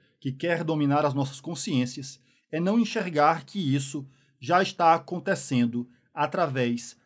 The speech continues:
da ideologia do dinheiro, como se esse já não fosse um problema real do mundo regido pelo lucro,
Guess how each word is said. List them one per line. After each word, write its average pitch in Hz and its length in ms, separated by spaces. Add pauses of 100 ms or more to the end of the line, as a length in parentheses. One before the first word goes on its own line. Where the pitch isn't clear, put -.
da 135 240
ideologia 175 960
do 143 160
dinheiro, 143 760 (100)
como 214 280
se 202 220
esse 202 300
já 180 160
não 180 180
fosse 185 460
um 175 140
problema 160 640
real 151 600 (360)
do 170 180
mundo 185 420
regido 147 640
pelo 170 360
lucro, 156 880